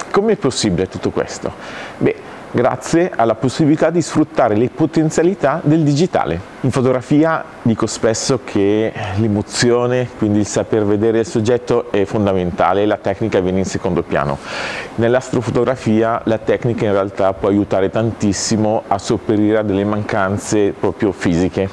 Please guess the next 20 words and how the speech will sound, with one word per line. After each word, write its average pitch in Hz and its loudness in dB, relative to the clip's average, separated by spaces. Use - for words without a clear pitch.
come 117 0
quelle 90 0
di 92 0
un 90 0
bel 92 2
cielo. - -4
Vediamo 135 2
quindi 131 2
come 131 0
fotografare 135 2
la 104 0
nebulosa 120 2
di 98 2
Orione 92 0
M 95 2
quarantadue 113 2
con 120 -2
un 113 2
trecento 120 0
millimetri, 104 2